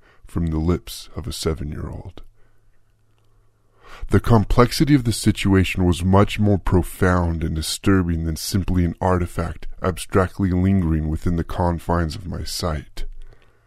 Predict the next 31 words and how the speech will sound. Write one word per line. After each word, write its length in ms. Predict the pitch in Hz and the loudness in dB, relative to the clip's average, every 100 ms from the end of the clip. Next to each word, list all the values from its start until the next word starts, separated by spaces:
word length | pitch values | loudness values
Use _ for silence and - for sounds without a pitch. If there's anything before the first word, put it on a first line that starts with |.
| _ - - - | _ -20 -20 -4
It 60 | 95 | 2
was 160 | 90 110 | 4 4
not 160 | 110 | 2
a 60 | 98 | 2
thing 460 | - 113 110 107 | 0 2 4 2
that 160 | 82 85 | 0 -4
I 120 | 82 | -6
saw. 500 | - - 78 78 - - - - - - - | -8 -8 -8 -10 -14 -18 -20 -20 -20 -20 -10
It 60 | - | -2
was 180 | 87 85 | -2 -2
a 60 | |
presence. 800 | - - 110 90 82 73 - - - - - - _ - _ - - | -2 -2 0 0 -4 -6 -10 -12 -16 -20 -20 -20 _ -20 _ -16 -6
It 80 | 92 | 0
was 200 | 90 87 | 2 2
sentient 760 | - - 98 95 - 82 76 - | 0 2 2 0 -4 -6 -6 -10
and 220 | - 80 78 | -12 -8 -2
mobile, 680 | 82 87 80 76 76 - _ _ - - - 92 | 0 0 -2 -6 -8 -12 _ _ -20 -20 -6 -2
and 160 | 85 | 2
while 260 | 87 98 98 | 4 6 6
it 140 | - | 2
plagued 340 | - 113 110 113 | 4 6 8 6
my 200 | 110 101 | 4 4
vision, 500 | 101 90 92 85 - - - | 4 4 2 -2 -6 -14 -2
it 60 | 95 | 2
was 200 | 90 98 | 4 6
limited 360 | 104 101 98 | 6 6 4
to 140 | - 95 | 2 0
a 60 | |
set 400 | - - 92 - - | 2 2 2 0 -6
of 220 | 87 76 | -6 -4
rules. 560 | 87 87 82 - - | -2 -2 -2 -6 -12